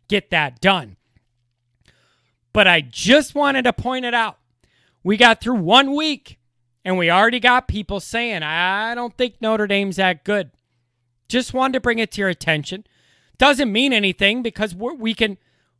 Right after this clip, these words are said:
we're gonna win or lose and end up where we end up. But that perception is already out there after one damn week. So, in regards to South Florida,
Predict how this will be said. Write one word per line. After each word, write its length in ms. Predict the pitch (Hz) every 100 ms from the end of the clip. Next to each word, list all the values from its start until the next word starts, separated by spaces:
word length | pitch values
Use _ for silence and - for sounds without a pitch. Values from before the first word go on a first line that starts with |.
| -
we're 140 | 262
gonna 200 | 262 269
win 220 | 226 226
or 100 | 233
lose 280 | 214 214 240
and 100 | 220
end 140 | 208 208
up 180 | 202
where 160 | 208 202
we 120 | 180
end 200 | 170 170
up. 260 | 214 202 _ _ _ _ _ _ _ _ -
But 160 | 175
that 220 | 190 185 -
perception 840 | 226 220 - 262 269 - 226 180
is 160 | 160
already 360 | 175 190 202 208
out 260 | 196 196 -
there 180 | 160
after 340 | 156 151 - 147
one 600 | 139 147 185 190 202 190 _ _ _ _ _
damn 480 | - 170 160 156 156 - _ _ _ -
week. 440 | 165 151 _ _ _ _
So, 420 | - - 277 233 - _ _ _ _ _ _ _ _ _ _ _ _ _ _ _
in 160 | 254 226
regards 400 | 214 214 220 208
to 100 | 220
South 320 | - 208 196
Florida, 480 | - 190 196 196